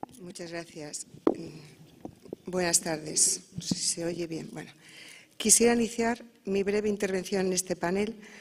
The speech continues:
remitiéndome al final del capítulo séptimo del Quijote. Octavo. Ese momento en el cual Don Quijote y el vizcaíno, espadas en alto, se disponen a librar furiosa batalla. Abrupta,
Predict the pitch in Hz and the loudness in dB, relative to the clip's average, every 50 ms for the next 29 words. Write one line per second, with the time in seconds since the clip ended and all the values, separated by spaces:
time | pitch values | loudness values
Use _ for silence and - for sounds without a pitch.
0 | - - - - - 185 190 185 190 190 185 - 214 214 214 220 220 220 220 220 | -18 -20 -18 -8 -2 0 2 4 4 4 4 4 4 6 6 6 6 6 4 4
1 | 202 - - 196 190 202 208 208 202 208 190 190 - 180 185 - 196 185 - - | 2 2 2 4 6 6 6 6 6 4 2 2 2 0 0 0 -4 -4 -2 0
2 | 202 196 196 196 196 196 - - - - - - 185 180 180 - 190 185 185 175 | 2 4 6 6 4 4 2 -4 -6 -4 -2 0 0 -2 -2 -2 -2 0 0 0
3 | 165 160 160 165 156 - 160 160 - 160 147 - - - - - - - - - | -2 -2 -4 -8 -8 -8 -10 -8 -8 -8 -10 -10 -12 -20 -20 -20 -20 -20 -18 -18
4 | - - - - - - 190 - - 180 - - - - - - - - - - | -20 -20 -14 -6 -2 -2 0 2 2 2 2 2 -2 -4 -4 -4 -4 -4 -8 -12
5 | - - - - - - - _ _ - - - 208 214 - 254 240 233 233 233 | -18 -20 -20 -18 -18 -20 -20 _ _ -6 2 6 6 8 8 8 8 8 8 8
6 | 233 226 233 214 202 190 185 - 226 208 208 208 202 190 180 180 - 185 - - | 6 6 4 4 4 2 2 4 6 6 6 6 4 2 0 0 -2 -4 -2 0
7 | 208 208 - 226 208 196 185 185 185 185 - - 170 175 190 196 196 185 165 165 | 0 2 2 4 4 4 4 2 0 0 2 2 2 4 4 4 4 2 2 0
8 | - - - 180 - - - 190 190 196 185 - 180 170 175 180 185 185 180 - | -4 -6 -4 -4 -2 2 4 4 4 6 4 4 2 2 2 0 0 0 -2 -4
9 | 202 214 - - - - - - - - - _ - - - 196 185 190 180 - | -6 -6 -8 -12 -20 -20 -20 -20 -20 -20 -14 _ 2 4 4 6 6 4 4 2
10 | - - 208 208 214 214 214 226 220 - - 190 175 175 170 170 175 175 180 - | 2 4 4 4 6 4 2 2 0 -2 -4 -2 0 0 2 4 4 4 4 2
11 | - - 175 165 165 165 165 - 170 151 151 156 - 156 151 - - - - - | -2 -6 -4 -2 0 0 0 0 0 0 -2 -2 -4 -6 -6 -6 -6 -8 -10 -10
12 | - - - - - - - - - - - - _ _ - 175 180 196 214 226 | -14 -20 -20 -20 -20 -20 -20 -20 -20 -20 -20 -20 _ _ 2 4 4 4 2 0
13 | 214 214 - 262 262 269 | -2 0 0 0 0 0